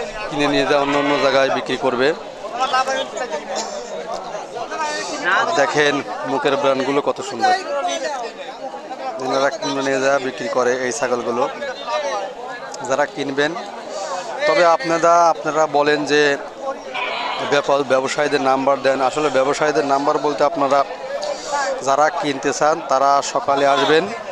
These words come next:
এখানে প্রায় ছাগলই নিজের বাড়ি থেকে নিয়ে আসে ক্রে-, বিক্রেতারা, সব নিজের বাড়ি থেকেই বেশি আসে। এই জন্য দেখা যাচ্ছে ফোন নাম্বার বা ব্যবসায়ীর নাম্বার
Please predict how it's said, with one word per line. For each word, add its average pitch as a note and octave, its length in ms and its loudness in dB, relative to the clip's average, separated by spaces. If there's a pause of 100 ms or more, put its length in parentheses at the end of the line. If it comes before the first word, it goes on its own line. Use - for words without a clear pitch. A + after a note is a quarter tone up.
(260)
এখানে D#3 300 2
প্রায় D3+ 300 4
ছাগলই D3 500 2 (200)
নিজের C#3+ 260 0
বাড়ি C3+ 200 4
থেকে C#3+ 260 0
নিয়ে C3+ 160 2
আসে C#3 300 2 (880)
ক্রে-, C#3 400 -4
বিক্রেতারা, C#3 540 2 (360)
সব D#3+ 180 4
নিজের C#3+ 260 2
বাড়ি C#3+ 240 4
থেকেই D#3 220 2
বেশি C3+ 260 2
আসে। B2 240 2 (100)
এই C3+ 60 2
জন্য D#3 320 2 (460)
দেখা C#3+ 160 2
যাচ্ছে C#3+ 240 0
ফোন D#3 120 2
নাম্বার D3+ 380 4
বা C#3+ 140 4
ব্যবসায়ীর C#3 400 2
নাম্বার C#3 320 2